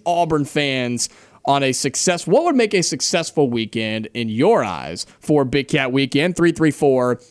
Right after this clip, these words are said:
three two one, thirteen ninety. I wanna read through the list of everybody that's going to be here this weekend. It's gonna take me a minute because there's a lot of names on here, okay? Starting in twenty twenty-four, and this goes from five-star down to four-star,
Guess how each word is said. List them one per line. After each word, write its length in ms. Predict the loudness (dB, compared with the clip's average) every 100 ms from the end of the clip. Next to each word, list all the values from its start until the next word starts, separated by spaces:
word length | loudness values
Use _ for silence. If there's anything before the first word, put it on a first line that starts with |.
| _
three 260 | -4 0 0
two 220 | 2 2
one, 400 | 2 2 0 -4 -8 _
thirteen 640 | -2 0 0 0 0 0
ninety. 540 | 0 0 0 -2 -4 _ _ _ _ _ -16 -8
I 60 | -2
wanna 180 | 2 4
read 240 | 2 0
through 220 | 0 2
the 100 | 2
list 480 | 0 -2 -2 -4 -6 -6
of 160 | -6 -4
everybody 480 | 0 2 2 2 2
that's 160 | 0
going 180 | 0 0
to 60 | 0
be 180 | 0 0
here 380 | -2 -4 -6 -10 _ _
this 240 | -4 -2
weekend. 240 | -4 -4 -4
It's 80 | -2
gonna 160 | 0
take 240 | 2 0 0
me 80 |
a 60 | -6
minute 340 | -6 -8 -12 _ -4
because 200 | 0 2
there's 140 | 4
a 60 | 4
lot 240 | 2 0
of 40 | 0
names 300 | 0 -4 -8
on 140 | -10
here, 240 | -12 -16 -12
okay? 380 | -10 -2 0 0 -4 _
Starting 400 | -2 2 2 2
in 80 | 2
twenty 300 | 4 2 2
twenty-four, 800 | 2 2 0 -2 -4 -4 -8 -10 _ -4
and 100 | 0
this 140 | 2
goes 300 | 2 2 0
from 160 | -4 -2
five-star 840 | -2 0 -2 0 4 4 4 2 -4 _ _
down 280 | -2 0 0
to 60 |
four-star, 880 | 0 2 2 2 2 4 4 4 0